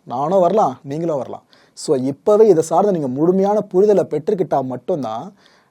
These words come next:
நாம இந்த பிரச்சனை வருதுன்னு அறிகுறி ஆரம்பத்துல தென்பட்டதுமே டாக்டரை கன்சல்ட் பண்ணி நாம கொஞ்சம் ரெடி ஆயிடுப்போம். ஓகே, சிகிச்சை எடுத்துக்கிறது நல்லதுன்னு சொல்லிட்டு. So, இது விழிப்புணர்வு கொடுக்க தான் இவ்வளவு தூரம் சொல்லியிருந்தேன் மக்களே. Actually, இந்த கண்டென்ட்டை பொறுத்த வரைக்கும்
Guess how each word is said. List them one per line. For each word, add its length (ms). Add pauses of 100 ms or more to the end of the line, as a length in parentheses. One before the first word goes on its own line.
நாம 480
இந்த 140
பிரச்சனை 380
வருதுன்னு 280
அறிகுறி 400
ஆரம்பத்துல 420
தென்பட்டதுமே 680 (120)
டாக்டரை 320
கன்சல்ட் 280
பண்ணி 440
நாம 360
கொஞ்சம் 280
ரெடி 200
ஆயிடுப்போம். 340 (340)
ஓகே, 360
சிகிச்சை 380
எடுத்துக்கிறது 380
நல்லதுன்னு 240
சொல்லிட்டு. 340 (320)
So, 200
இது 140
விழிப்புணர்வு 420
கொடுக்க 220
தான் 160
இவ்வளவு 240
தூரம் 200
சொல்லியிருந்தேன் 260
மக்களே. 260 (680)
Actually, 240
இந்த 140
கண்டென்ட்டை 200
பொறுத்த 220
வரைக்கும் 340